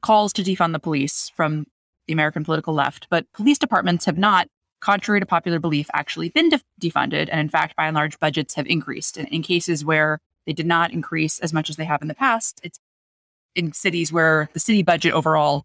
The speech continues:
did not increase as much as they have in the past. And yet, roughly half of homicides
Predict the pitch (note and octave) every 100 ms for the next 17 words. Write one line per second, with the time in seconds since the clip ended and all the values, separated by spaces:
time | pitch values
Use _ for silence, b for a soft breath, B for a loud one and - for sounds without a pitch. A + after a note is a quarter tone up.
0 | _ D#3+ C#3 - D3+ - - D#3 D3 -
1 | D3+ C#3 C#3 - - - - _ _ _
2 | _ _ _ - F#3+ G#3 G3 F#3+ F3+ F#3+
3 | F3+ F3+ F3 F3 A3 B3 A3+ F#3 E3+ F3
4 | E3+